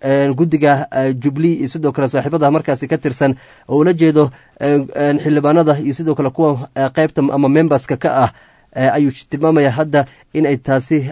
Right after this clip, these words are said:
aan maalmo keli ah lagu furfuri karin ama sidoo kale lagu kala geyn karin xisbiga Jubilee. Wuxuu sheegay xisbiga inay markaasi gacanta ugu jirto, sidoo kalena maamulkeeda uu hayo markaasi madaxweynaha dalka. Wuxuu leeyahay, "Tani waxay hadda markaasi la tahay waaxda diiwaangelinta,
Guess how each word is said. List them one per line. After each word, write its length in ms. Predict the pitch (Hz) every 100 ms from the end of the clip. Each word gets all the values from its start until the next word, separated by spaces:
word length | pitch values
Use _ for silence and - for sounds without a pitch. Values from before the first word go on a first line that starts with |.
| -
aan 240 | 135 139
maalmo 300 | 135 135 139
keli 240 | 151 165 143
ah 80 | 127
lagu 220 | 139 170
furfuri 340 | 170 135 151
karin 220 | 127 135 127
ama 140 | 135
sidoo 220 | 170 151
kale 220 | 123 131 127 - _
lagu 160 | 123 147
kala 180 | 151 131
geyn 180 | 131 131
karin 240 | 135 123
xisbiga 400 | - 147 - 123 117
Jubilee. 320 | 120 131 120 - _
Wuxuu 120 | 123 113 156
sheegay 220 | 135 120
xisbiga 380 | 160 143 147 139
inay 100 | 143
markaasi 420 | 139 135 139 135
gacanta 340 | 113 131 139 139
ugu 100 | 143
jirto, 280 | 135 131 120
sidoo 240 | 156 139
kalena 320 | 147 143 131 - - -
maamulkeeda 540 | 135 143 127 151 135
uu 100 | 127
hayo 200 | 117 120
markaasi 360 | 143 143 123 135
madaxweynaha 480 | 123 120 135 143 131
dalka. 380 | 147 139 131 - - _
Wuxuu 180 | 110 127
leeyahay, 340 | 156 139 131 127 _
"Tani 200 | 135 156
waxay 200 | 160 147
hadda 200 | 156 156
markaasi 360 | 156 160 - 151
la 60 |
tahay 240 | 135 143 139
waaxda 340 | 147 151 139
diiwaangelinta, 720 | 135 135 135 131 151 147 147